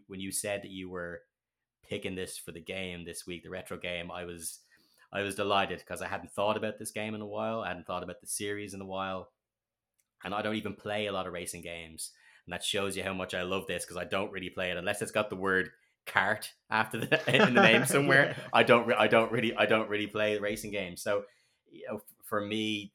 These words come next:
Speaker 1: this game really stands out of so much love and so much great memories fr-, from the Burnout series.
Speaker 2: Yeah, and it's just such a shame that it's been, you know, fifteen years since the last entry,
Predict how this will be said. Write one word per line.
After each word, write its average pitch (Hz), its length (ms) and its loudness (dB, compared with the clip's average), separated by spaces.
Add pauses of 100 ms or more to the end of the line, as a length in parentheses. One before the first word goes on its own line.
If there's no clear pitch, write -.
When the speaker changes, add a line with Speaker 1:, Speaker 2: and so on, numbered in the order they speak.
(100)
Speaker 1:
this 98 160 -10
game 92 220 -6
really 90 240 -12
stands 90 400 -10
out 87 260 -6
of 85 80 -12 (100)
so 92 360 -6
much 87 260 -12
love 85 400 -6
and 82 120 -20
so 87 120 -14
much 85 160 -16
great 87 400 -16
memories 82 600 -20 (140)
fr-, - 140 -20
from 82 240 -12
the 78 80 -14
Burnout 82 380 -18
series. 82 340 -20 (580)
Speaker 2:
Yeah, 110 220 -8
and 107 80 -6
it's 107 100 -10
just - 280 -6
such 131 240 -8
a - 20 -8
shame 139 340 -4
that 98 120 -10
it's - 160 -18
been, 101 340 -6 (300)
you 120 80 -10
know, 101 100 -12
fifteen 120 500 -4
years 107 540 -8
since 117 300 -14
the 110 80 -12
last 101 280 -8
entry, 120 380 -10